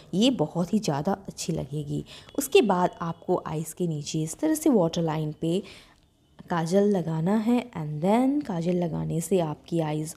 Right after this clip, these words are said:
और भी ज़्यादा पॉप लगेगी। You have to draw a neat tight line on your eyes। इस तरह से टाइट लाइन कर ले ताकि आपकी आइज़ जो है ना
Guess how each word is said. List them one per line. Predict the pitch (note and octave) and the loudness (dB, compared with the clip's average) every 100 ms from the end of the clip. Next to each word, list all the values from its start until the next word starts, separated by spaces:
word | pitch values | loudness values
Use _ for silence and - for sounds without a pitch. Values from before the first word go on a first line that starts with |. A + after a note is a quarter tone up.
| - | -8
और | E3+ F#3+ | -2 2
भी | C4 | 4
ज़्यादा | B3+ F#3 D#3+ - | 4 2 0 -6
पॉप | D3+ D3 | -12 -6
लगेगी। | D#3+ D3+ D#3 D3+ C4 F#4+ - - - _ _ _ | -4 -4 -4 0 -2 -2 -12 -18 -20 _ _ _
You | A#3+ | 2
have | C4+ F4 - | 2 -2 2
to | C#4 F#3+ | 2 4
draw | F#3 F#3 - - | 4 2 2 -2
a | F3+ | 0
neat | F3+ G#3+ B3+ C4 C4 - - - - | 2 4 4 2 0 -4 -16 -20 -4
tight | F3 E3 F3 | 2 2 2
line | F#3 E3 E3 E3+ - | 2 2 0 -2 -2
on | D#3+ D3+ | -4 -2
your | D#3+ G3 - | 0 -2 -2
eyes। | - C#3+ C#3+ - - B3 | -8 -6 -8 -10 -10 -8
इस | B3 | -2
तरह | C#4+ C4+ | 0 2
से | C#4 | 2
टाइट | C4 E3+ D#3+ | 2 0 0
लाइन | E3 D#3+ | -2 -2
कर | - F3 E3+ | 0 4 4
ले | G#3+ F4+ | 4 2
ताकि | F#3+ F3 E3+ | -2 -4 -6
आपकी | D#3+ - - - | -6 -6 -10 -4
आइज़ | D#3+ E3+ E3 | -2 -2 0
जो | F#3+ | 0
है | F#3 | 0
ना | F#3 | -2